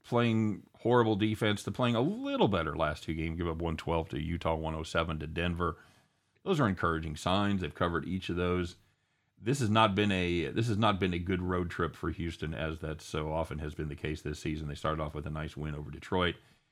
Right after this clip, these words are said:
and then have absolutely shit the bed in their last three. Last five have gone over the total. Yeah, I'm not buying the new look Charlotte defense. This is, this is a terrible defense. We know it in our hearts. Uh, I'm with you on the over.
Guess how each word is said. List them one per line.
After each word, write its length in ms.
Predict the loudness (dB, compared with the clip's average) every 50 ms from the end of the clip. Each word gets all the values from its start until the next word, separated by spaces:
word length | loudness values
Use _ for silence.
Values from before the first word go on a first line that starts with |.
| _ _ -8
and 100 | -4 -4
then 80 | -4
have 100 | -2 0
absolutely 420 | 0 -2 -2 -2 -6 -6 -6 -6 -6
shit 240 | -4 -4 -6 -4
the 80 | -4 -6
bed 200 | -4 -4 -4 -4
in 60 | -4
their 140 | -6 -8 -6
last 340 | -6 -6 -6 -6 -8 -10 -10
three. 380 | -8 -4 -4 -2 -2 -4 -4 -8 _ _ _ _ _ _ _ -4
Last 240 | -2 -2 -2 -2 -6
five 400 | -2 -2 0 0 0 0 -2 -2
have 140 | -4 -4 -4
gone 300 | -4 -4 -4 -4 -6 -8 _
over 340 | -4 -2 -2 0 0 0 -2
the 100 | -2 -4
total. 540 | -4 0 2 4 4 6 6 4 4 2 -4 -20 _ _ _ _ _ _ _ _ _ _ _
Yeah, 340 | 0 4 8 8 10 10 10 8
I'm 140 | 8 8
not 180 | 10 8 8 10
buying 380 | 8 8 8 8 8 6 6 6
the 180 | 4 4 4
new 300 | 4 4 4 6 4 4
look 240 | 4 2 0 0 -2
Charlotte 500 | -4 2 4 4 6 6 4 2 -2 -2
defense. 460 | -4 -4 -4 -4 -4 -4 -4 -4 -6
This 220 | -6 -8 -6 -4 -4
is, 160 | -6 -6 -4
this 220 | -4 -4 -4 -2 -2
is 100 | -2 -2
a 60 | 0
terrible 320 | 2 4 4 4 4 2
defense. 440 | 0 0 -2 0 0 -2 -2 -2 -2
We 120 | -2 -2
know 180 | 0 0 2 0
it 80 | 0 0
in 80 | 0
our 140 | 0 -2 0
hearts. 380 | 2 2 2 0 -2 -4 -10 -16 _ _ _ _ _ _ _ _ _ _ _ _ _
Uh, 380 | -10 -8 -6 -6 -4 -6 -6 -4
I'm 200 | 0 0 2 2
with 180 | 2 0 0 -2
you 80 | -2
on 60 | -2 -2
the 120 | -2 -2
over. 500 | -2 0 0 0 0 0 -2 -2 -2